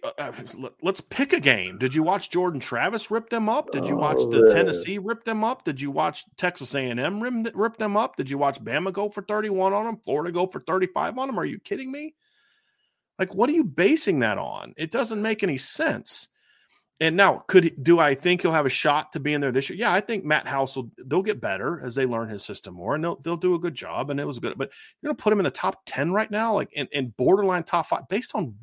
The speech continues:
Speaker 1: what? Now, here's who, here's who, Phil Parker. I was glad to see Phil Parker number one. 'Cause
Speaker 2: Mm-hmm.
Speaker 1: Phil Parker is without question one of the best defensive
Speaker 2: One of the
Speaker 1: coordinators in college
Speaker 2: best.
Speaker 1: football, and very
Speaker 2: Absolutely.
Speaker 1: underrated guy.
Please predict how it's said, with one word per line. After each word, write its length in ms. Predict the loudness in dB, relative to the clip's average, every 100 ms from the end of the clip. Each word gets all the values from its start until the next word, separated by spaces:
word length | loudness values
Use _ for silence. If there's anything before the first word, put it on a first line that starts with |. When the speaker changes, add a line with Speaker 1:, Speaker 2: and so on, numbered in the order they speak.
| -10
Speaker 1:
what? 500 | -2 -2 -4 -12 -20 _ _ _ _ _ _ _ _ _ 4
Now, 340 | 4 4 -2 -10 _ _ _ -6
here's 320 | 4 4 4
who, 180 | 2 2
here's 280 | 4 4 4
who, 260 | 0 0 0
Phil 180 | 4 4
Parker. 540 | 6 2 2 2 2 0
I 60 |
was 140 | -2 0
glad 160 | -2
to 60 | 0
see 120 | -2
Phil 160 | -2 -2
Parker 300 | 0 0 0
number 220 | -4 -4
one. 300 | -6 -10 -16 _ _ _ _ _ -10
'Cause 160 | -8
Speaker 2:
Mm-hmm. 60 | 4
Speaker 1:
Phil 120 | 6
Parker 340 | 8 6 6 2
is 120 | 4
without 300 | 4 4 0
question 420 | 2 4 4 2
one 100 | -2
of 60 | 0
the 40 |
best 140 | -4 -4
defensive 340 | -4 -4 2
Speaker 2:
One 160 | 6 8
of 60 |
the 60 | 8
Speaker 1:
coordinators 20 |
in 40 | 8
college 200 | 6 6
Speaker 2:
best. 100 | 0
Speaker 1:
football, 260 | -12 -16 _ _
and 80 | 0 6
very 120 | 10
Speaker 2:
Absolutely. 180 | 8 8
Speaker 1:
underrated 520 | 2 4 4 2 0
guy. 240 | -6 -10